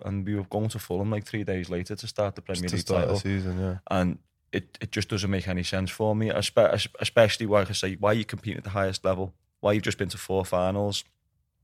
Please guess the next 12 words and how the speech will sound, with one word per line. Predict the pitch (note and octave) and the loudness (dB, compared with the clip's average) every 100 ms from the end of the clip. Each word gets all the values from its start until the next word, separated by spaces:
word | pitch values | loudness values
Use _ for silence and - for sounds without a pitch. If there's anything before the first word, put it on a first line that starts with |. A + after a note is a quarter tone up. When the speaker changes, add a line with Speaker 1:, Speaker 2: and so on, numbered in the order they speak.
| _ - - - | _ -18 -18 -6
Speaker 1:
Why | E2 F#2 | 2 4
you | F#2+ | 4
were | F#2+ F#2 | 0 -2
releasing | F#2 E2+ - | -2 -4 -6
a | |
book | F2 F2+ - | -4 -4 -4
on | F#2+ | -4
how | F#2 | -2
we | F2 | -4
play? | E2+ F2 F2 F2 _ _ _ - | -4 0 0 -2 _ _ _ -8
I | |
just, | F2 F2+ | -6 -6